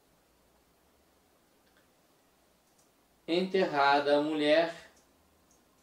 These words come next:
o viúvo teve uma única preocupação:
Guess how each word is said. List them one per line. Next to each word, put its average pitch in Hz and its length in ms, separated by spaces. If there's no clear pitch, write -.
o 185 140
viúvo 196 800
teve 165 440
uma 151 260
única 196 640
preocupação: 131 1160